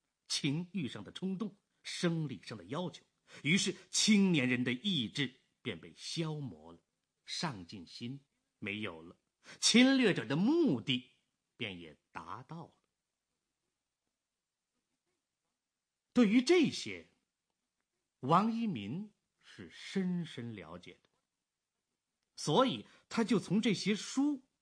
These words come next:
想到了他未来的学生卢秋影。正在这时，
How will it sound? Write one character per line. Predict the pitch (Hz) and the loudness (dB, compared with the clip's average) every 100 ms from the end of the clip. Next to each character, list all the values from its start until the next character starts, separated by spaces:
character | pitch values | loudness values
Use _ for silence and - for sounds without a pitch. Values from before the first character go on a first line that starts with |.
| _ _ | _ _
想 | - - 127 107 104 120 | -20 -10 -4 -2 -4 -4
到 | 185 139 | -2 -2
了 | 98 | -4
他 | - 104 - | -8 -8 -2
未 | 180 160 110 | 2 2 0
来 | 98 98 107 | -4 -4 -4
的 | 107 | -8
学 | - 98 92 110 | -10 -14 -10 -8
生 | 110 87 _ _ _ _ - | -10 -12 _ _ _ _ -12
卢 | 113 107 123 147 | -8 -6 -6 -10
秋 | - - 113 107 | -12 -14 -12 -12
影。 | 101 98 _ _ _ _ _ _ _ _ _ _ _ _ _ _ _ _ _ _ _ _ _ _ _ _ _ _ _ | -14 -18 _ _ _ _ _ _ _ _ _ _ _ _ _ _ _ _ _ _ _ _ _ _ _ _ _ _ _
正 | - 269 | 2 4
在 | 277 | 4
这 | 370 254 | 2 0
时， | - 98 | -4 -12